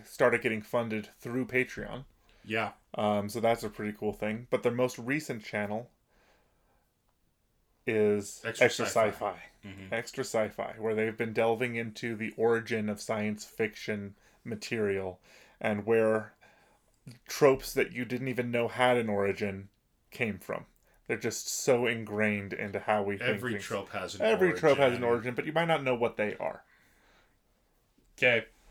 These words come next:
Speaker 1: But how, how science fiction was born in the era of, uh, Mary Shelley's Frankenstein and
Speaker 2: Mm-hmm.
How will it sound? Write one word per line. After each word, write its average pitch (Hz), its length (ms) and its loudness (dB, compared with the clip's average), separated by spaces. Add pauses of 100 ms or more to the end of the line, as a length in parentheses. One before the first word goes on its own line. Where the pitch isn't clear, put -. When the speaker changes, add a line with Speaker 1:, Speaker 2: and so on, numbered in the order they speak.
(920)
Speaker 1:
But 123 220 8
how, 139 280 8
how 160 240 8
science 160 460 0
fiction 135 380 -4
was 127 180 2
born 117 720 2
in 113 500 -4 (1080)
the 131 240 -6
era 123 260 10
of, 110 440 4
uh, 101 260 4
Mary 113 220 2
Shelley's 104 380 -2
Frankenstein 98 840 -8
and 92 100 -10
Speaker 2:
Mm-hmm. 98 360 -12